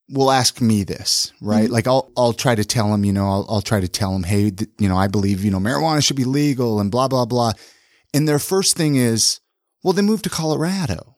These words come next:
Speaker 2: Mm-hmm.
Speaker 1: So my question to you is, why didn't, at that time, especially, this was back, tw-, you said twenty fourteen, right?
Speaker 2: Yeah.
Speaker 1: Why didn't you just move to Colorado, especially in your condition?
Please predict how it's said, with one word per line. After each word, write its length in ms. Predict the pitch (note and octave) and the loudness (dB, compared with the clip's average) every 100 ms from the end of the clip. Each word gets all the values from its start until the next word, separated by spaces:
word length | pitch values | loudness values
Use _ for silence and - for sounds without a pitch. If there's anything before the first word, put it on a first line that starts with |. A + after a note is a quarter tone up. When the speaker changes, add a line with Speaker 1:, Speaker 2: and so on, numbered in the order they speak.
| _ _ - | _ _ -4
Speaker 2:
Mm-hmm. 140 | E3+ | -2
Speaker 1:
So 120 | D#3 F#3 | 0 0
my 220 | G3 A#3+ | 0 0
question 480 | G3 E3+ - C3 A#2+ | 0 0 2 0 -2
to 140 | D3+ | -4
you 360 | F#3+ A#3+ E3 B2 | -4 -2 2 2
is, 160 | A#2 | 0
why 460 | A#2 A#2+ C#3+ D#3 D#3 A2+ - | 0 0 2 2 -2 -6 -2
didn't, 320 | D#3+ D3+ - _ _ - | 0 0 -6 _ _ -2
at 180 | C3 - | -2 0
that 260 | F3+ A3 - | 0 0 0
time, 260 | B2+ G#2+ | 2 2
especially, 400 | G2+ - C3 A2 | 2 0 -2 0
this 180 | A#2 - | 0 0
was 120 | D3 | 0
back, 320 | F#2+ G#2+ - | 0 -2 -4
tw-, 140 | - G#2+ | -10 -4
you 80 | C3 | 0
said 200 | A2 - | 0 0
twenty 280 | C3+ B2+ | 0 2
fourteen, 500 | B2 G2+ - - F2 F2+ | 0 -4 -6 -8 -6 -4
right? 240 | G2 A#2 | -2 0
Speaker 2:
Yeah. 300 | F3 E3 D3+ D#3+ _ _ _ - | 2 4 2 -2 _ _ _ -10
Speaker 1:
Why 220 | B2 E3+ | 0 0
didn't 220 | F#3 D3+ | 2 0
you 80 | C#3 | 0
just 180 | F#2+ - | 0 0
move 220 | F#2+ F2+ | 0 0
to 140 | - F#2 | -2 -2
Colorado, 480 | F#2+ F2+ F#2 F#2+ G#2 | -2 -2 -2 -2 -2
especially 500 | - F#3+ - D3 A#2+ | 0 0 0 0 2
in 120 | A#2 | 2
your 220 | C3+ D3+ | 2 0
condition? 1120 | - C3 A2+ F#2+ C3+ F3 - - F2+ D#2+ F2 | -2 0 0 0 0 2 0 0 -2 -6 -12